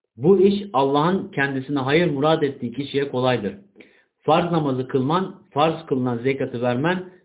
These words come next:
ve Allah'a hiçbir şeye ortak koşmaman.' buyurdu." Hadis hasen, sahihtir.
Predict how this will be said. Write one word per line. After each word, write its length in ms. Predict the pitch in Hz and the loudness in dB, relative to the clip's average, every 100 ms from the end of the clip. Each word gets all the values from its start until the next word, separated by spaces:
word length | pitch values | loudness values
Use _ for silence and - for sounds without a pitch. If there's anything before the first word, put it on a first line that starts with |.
| 120 | -6
ve 80 | |
Allah'a 420 | 120 127 131 139 160 | 0 2 2 2 0
hiçbir 360 | 135 - 165 | -2 -6 -6
şeye 200 | - 135 | -2 0
ortak 480 | 123 120 156 175 - - _ _ - | 0 -2 -2 -4 -6 -20 _ _ 2
koşmaman.' 800 | 156 156 131 120 135 160 151 - _ _ | 4 4 0 -2 -2 -2 -6 -14 _ _
buyurdu." 640 | 117 127 120 104 101 101 - _ _ _ _ _ - | -2 0 0 0 -4 -4 -14 _ _ _ _ _ -4
Hadis 340 | 127 156 160 | -2 0 -2
hasen, 600 | 131 127 151 165 160 - _ _ _ _ | -4 -4 -2 -2 -6 -14 _ _ _ _
sahihtir. 600 | - 120 117 - 92 - | -4 -2 -4 -8 -18 -18